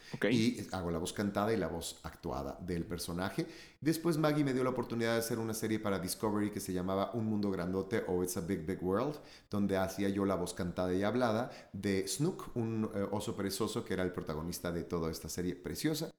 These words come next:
Speaker 2: Y después seguí haciendo muchas, muchas canciones, muchas canciones, y como que yo nunca fui a tocar puertas para decir, "Oye, pues quiero ser actor de doblaje, también quiero hacer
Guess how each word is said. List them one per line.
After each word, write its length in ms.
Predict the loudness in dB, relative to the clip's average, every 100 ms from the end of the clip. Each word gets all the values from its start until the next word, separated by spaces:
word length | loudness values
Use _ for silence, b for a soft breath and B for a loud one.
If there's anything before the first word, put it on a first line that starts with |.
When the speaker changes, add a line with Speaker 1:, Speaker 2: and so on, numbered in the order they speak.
| _ 0
Speaker 2:
Y 80 | 4
después 420 | 4 4 4 2
seguí 340 | 2 2 4
haciendo 220 | 2 0 0
muchas, 260 | -2 -2
muchas 220 | -2 -4
canciones, 420 | -4 0 2 2 0
muchas 260 | 0 0
canciones, 420 | -2 0 2 0 0
y 100 | -2
como 180 | -2 0
que 100 | 2
yo 140 | 4
nunca 560 | 4 2 2 2 0 -4
fui 180 | 0 4
a 80 | 4
tocar 320 | 4 0 2
puertas 380 | 4 4 4 0
para 120 | 0
decir, 160 | 0 2
"Oye, 160 | 2
pues 160 | 2 -2
quiero 280 | -2 0 0
ser 180 | 2 0
actor 400 | 2 2 2 2
de 80 |
doblaje, 380 | 2 4 4 2
también 280 | 2 2 2
quiero 200 | 4 2
hacer 320 | 4 2 2